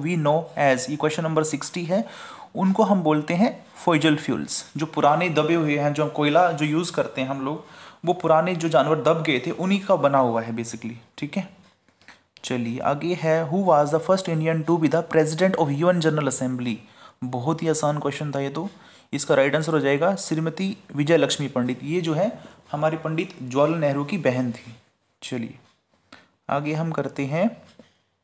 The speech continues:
क्वेश्चन नंबर सिक्सटी टू। "In which of the following parts of human body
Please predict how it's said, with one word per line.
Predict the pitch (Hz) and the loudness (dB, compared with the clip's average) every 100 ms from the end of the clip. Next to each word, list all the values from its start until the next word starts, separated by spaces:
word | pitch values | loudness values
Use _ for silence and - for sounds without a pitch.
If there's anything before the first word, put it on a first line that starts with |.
| _ _ _ - - | _ _ _ -20 -2
क्वेश्चन | 131 131 165 156 | -2 0 0 0
नंबर | 131 127 139 - - - _ _ _ _ _ _ _ _ _ _ _ _ _ _ _ _ - _ _ | 0 4 2 2 -6 -20 _ _ _ _ _ _ _ _ _ _ _ _ _ _ _ _ -20 _ _
सिक्सटी | - 139 - 151 190 - - | -14 -8 -4 -2 -2 -6 -8
टू। | - 123 - - _ _ _ _ _ _ _ _ _ _ _ _ _ _ - _ _ _ | -2 -2 -2 -20 _ _ _ _ _ _ _ _ _ _ _ _ _ _ -20 _ _ _
"In | 170 | -2
which | 175 190 | 0 0
of | 180 | 2
the | 180 | 2
following | 170 170 180 190 | 4 2 2 4
parts | 151 147 147 | 6 6 4
of | 165 | 0
human | 165 170 151 | 0 0 2
body | 147 160 | 2 0